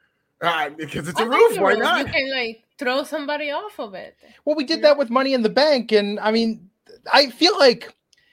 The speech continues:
Speaker 3: thinking back to all the cinematic matches in that era, uh, of the pandemic, I feel like Money in the Bank is the biggest miss of the, like, that could have been an all-time great match.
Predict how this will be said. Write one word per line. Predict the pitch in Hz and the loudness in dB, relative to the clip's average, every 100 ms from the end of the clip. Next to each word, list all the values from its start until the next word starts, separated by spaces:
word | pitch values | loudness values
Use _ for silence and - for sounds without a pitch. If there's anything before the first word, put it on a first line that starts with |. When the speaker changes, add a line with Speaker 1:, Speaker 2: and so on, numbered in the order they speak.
| _ _ | _ _
Speaker 3:
thinking | - 311 403 233 | -4 -4 -4 2
back | 180 180 196 | 4 4 2
to | - | -2
all | 165 185 | 2 2
the | 170 | 0
cinematic | 165 170 156 143 156 156 - | -6 -6 -4 -4 -4 -8 -8
matches | 151 156 - 147 | -4 -4 -6 -12
in | 143 | -8
that | 139 127 | -8 -8
era, | 113 131 135 151 156 - | -10 -6 -2 -2 -4 -8
uh, | 135 135 127 | -6 -4 -2
of | 135 | -4
the | 135 | -8
pandemic, | 143 139 131 135 185 - | -6 -4 -4 -2 -4 -4
I | 156 | -8
feel | - 285 | 0 4
like | 254 196 - _ _ _ - | 4 4 -2 _ _ _ 0
Money | 190 285 | 2 4
in | 277 | 2
the | 208 | 2
Bank | 143 180 175 165 - | 4 4 4 -2 -8
is | - 151 | -8 -8
the | - | -8
biggest | 127 170 170 170 147 - | -6 0 2 2 0 -6
miss | 147 135 147 160 135 117 - - | -12 -8 0 2 2 0 -12 -10
of | 156 131 | -12 -10
the, | 156 | -4
like, | 160 143 | -2 2
that | 185 196 | 2 4
could | 226 | 2
have | 185 131 | 2 4
been | 160 156 147 143 131 _ _ _ - | 4 4 2 -2 -12 _ _ _ -14
an | 165 | -6
all-time | - 170 165 156 151 | 0 2 2 0 -2
great | 127 135 143 143 123 | -2 0 2 0 -6
match. | 131 123 113 - - - | -10 -8 -10 -10 -10 -10